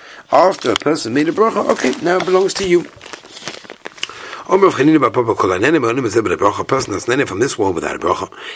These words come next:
Kilu Goizel HaKadosh Baruch Hu Knesses Yisrael. Can you imagine? He's stealing from the Rebbeinu Shalom. That's how Rashi learns. Other Rishonim have kash on this, but Al Kaponim, that's, you're stealing from the Rebbeinu Shalom. You're stealing the bracha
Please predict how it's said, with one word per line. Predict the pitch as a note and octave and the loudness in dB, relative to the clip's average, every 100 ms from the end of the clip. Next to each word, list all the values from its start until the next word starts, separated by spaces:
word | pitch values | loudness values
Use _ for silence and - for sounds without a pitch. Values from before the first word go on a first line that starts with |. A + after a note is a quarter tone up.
| - | -2
Kilu | A2+ F2 E2 | -2 -2 -2
Goizel | - D#3+ E3+ C#3+ F3+ | 4 4 4 4 4
HaKadosh | B2 - G2+ F2+ - | 4 2 -2 -2 0
Baruch | A#2+ C#3+ | 0 0
Hu | A#2+ C#3 | 0 0
Knesses | B2 - A#2 C3+ - G#2 - | 0 -2 -2 0 0 0 -2
Yisrael. | F#2 - F#2 D#2 B1+ - | 0 0 0 -2 -4 -12
Can | G2+ | -6
you | |
imagine? | A2 B2 D3 C#3+ - - - - | -4 -2 -2 -4 -12 -12 -12 -14
He's | - - - - | -16 -12 -4 -2
stealing | - - F3+ G3 F#3 | -2 -6 -2 0 -2
from | D3+ D#3+ E3+ | 0 -2 0
the | |
Rebbeinu | D#3+ D#3+ C#3 D3 A#2+ | 2 4 4 2 0
Shalom. | G#2 F#2+ | -2 -4
That's | G#2 A#2+ | -4 -4
how | |
Rashi | A#2+ B2+ - G2 | -2 0 0 -2
learns. | E2+ D#2 | -6 -6
Other | - C#2+ | -6 -4
Rishonim | C2+ - G#2+ F#2+ | -2 -2 -2 -4
have | F2 | -6
kash | - C#3+ - | -4 -2 -4
on | G#2+ | -4
this, | G2+ | -8
but | - - - - - - | -6 -8 -8 -12 -12 -6
Al | - | -6
Kaponim, | - D3 F3 C#3 | 0 4 4 2
that's, | - - | 0 0
you're | - - - | -6 -4 -2
stealing | - - D3+ F3 G#3 E3+ | -2 -4 -6 -2 0 0
from | - F#3 | 0 6
the | F#3 | 6
Rebbeinu | F3 F#3 G3 E3+ | 6 4 2 0
Shalom. | - F2+ E2 | 0 0 -2
You're | E2 F#2+ | -2 -4
stealing | - E3 F#3 F3 | 0 2 2 2
the | C#3+ | 0
bracha | A#2 A#2+ B2+ G#3 A3+ - - | -2 -2 6 6 6 2 0